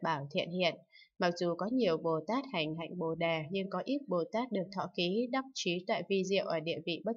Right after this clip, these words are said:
thối truyền như thế. Nếu có vị nào được thọ ký như thế, thì vị ấy có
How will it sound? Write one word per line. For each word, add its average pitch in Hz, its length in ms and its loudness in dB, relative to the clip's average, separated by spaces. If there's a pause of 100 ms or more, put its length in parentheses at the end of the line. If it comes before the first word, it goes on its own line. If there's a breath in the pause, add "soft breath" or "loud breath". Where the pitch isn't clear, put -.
thối 214 140 0
truyền 175 320 0
như 170 200 -2
thế. 180 320 4 (500 loud breath)
Nếu 202 240 4
có 269 80 0 (120)
vị 160 160 2
nào 170 240 2
được 165 200 0
thọ 175 200 -2
ký 175 100 0 (100)
như 240 260 4
thế, 196 400 2
thì 175 160 4
vị 170 80 -2
ấy 180 400 0
có 247 60 -2